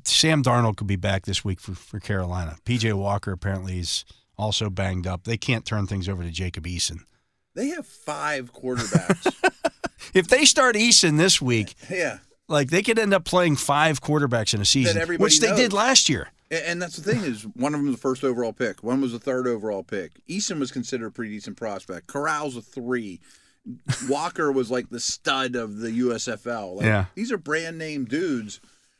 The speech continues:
Speaker 2: and it might be the worst quarterback situation in the league.
Speaker 1: And they're just killing. There's no value at all for the receivers.
Speaker 2: No, there's not even
Speaker 1: McCaffrey's,
Speaker 2: one, like, a
Speaker 1: McCaffrey's the only Panther you can own.
Speaker 2: Yeah. And if you're a D J Moore owner, it's not like, "Boy, I hope they put Darnold in."
Speaker 1: <laughs>
Speaker 2: I mean, you saw that. It's awful.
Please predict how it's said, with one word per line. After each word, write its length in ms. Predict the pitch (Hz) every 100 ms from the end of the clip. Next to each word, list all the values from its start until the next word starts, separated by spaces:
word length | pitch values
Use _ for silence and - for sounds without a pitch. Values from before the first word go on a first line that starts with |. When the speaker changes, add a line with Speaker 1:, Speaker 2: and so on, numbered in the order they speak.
| _ -
Speaker 2:
and 100 | 139
it 40 | 139
might 140 | 180
be 60 | 175
the 60 |
worst 160 | 170 160
quarterback 300 | 180 156 156
situation 460 | 160 156 165 156 165
in 60 |
the 40 | 202
league. 80 | 294
Speaker 1:
And 100 | 143
they're 80 | 135
just 240 | 127 -
killing. 420 | - - 156 131
There's 220 | 135 123
no 140 | 143 151
value 380 | 123 131 127 110
at 60 |
all 200 | 113 113
for 100 | 98
the 120 | 104 98
receivers. 600 | 92 104 90 78 - - -
Speaker 2:
No, 380 | 240 269 202 123
there's 180 | 131
not 160 | 143 165
even 40 | 151 143
Speaker 1:
McCaffrey's, 120 | 127
Speaker 2:
one, 240 | 135 143
like, 160 | 131 127
a 20 |
Speaker 1:
McCaffrey's 580 | 151 - 175 202 185 143
the 100 | 143
only 400 | 139 151 156 151
Panther 440 | 135 139 135 127 117
you 100 | 107
can 140 | 107
own. 220 | 95 85 -
Speaker 2:
Yeah. 200 | 107 104 - _ _ _
And 80 | 131
if 60 |
you're 120 | 143 139
a 40 |
D 160 | 123 135
J 160 | 135
Moore 300 | 123 127 127
owner, 240 | 110 107 101
it's 120 | -
not 160 | 113
like, 200 | 92 107 - -
"Boy, 200 | 156 127
I 60 | 120
hope 160 | 135
they 120 | 127 110
put 240 | 131 110
Darnold 440 | - 117 123 95
in." 60 | 85 151 - - - - 196
Speaker 1:
<laughs> 80 | -
Speaker 2:
I 40 | 160
mean, 140 | 160
you 60 | 147
saw 360 | - 190 214
that. 240 | 160 95 85
It's 220 | 120 120 -
awful. 420 | - 156 - 92